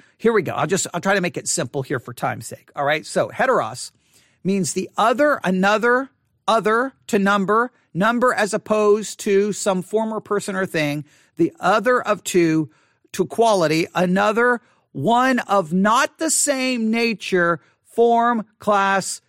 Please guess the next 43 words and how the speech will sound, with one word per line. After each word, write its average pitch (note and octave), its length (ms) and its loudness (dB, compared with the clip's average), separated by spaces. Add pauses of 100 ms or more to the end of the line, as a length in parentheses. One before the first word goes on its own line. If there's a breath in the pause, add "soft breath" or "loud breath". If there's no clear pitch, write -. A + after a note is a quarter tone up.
(100)
kind, F#3 540 0 (140)
or F3+ 160 0
different. C3 580 -4 (300 soft breath)
So G3 120 2
this A3+ 220 0
is B3 220 -4
another A3+ 680 2 (240 soft breath)
not C4+ 440 2 (440 soft breath)
of A3+ 220 0
the A#3+ 100 2
same C4 360 0
kind. F3 520 -2 (360)
So C3 360 -2 (140)
let C#3+ 40 -8
me D#3 100 -6
read E3+ 200 -4
this F3 200 -4
that E3 240 -2
way. A#2+ 280 -10
Ver-, D#3 220 -8
uh, E3 40 0
uh, D3 260 -2 (200)
Galatians E3+ 540 -4
one G#3+ 440 -2 (280 soft breath)
six. C#3+ 420 -2
"I G#3 140 -2
marvel C#4+ 360 4
that A#3+ 140 2
you A3+ 160 2
are G3+ 60 4
so C4 260 2
soon C4+ 300 -6
removed A#3 440 -2
from G3+ 180 0
him A3 200 0
that G3 160 -2
called A3+ 320 0
you G3 60 -6
to G#3 100 0
the F3+ 80 0
grace A3 280 -2
of G3+ 60 -8
Christ F#3 320 0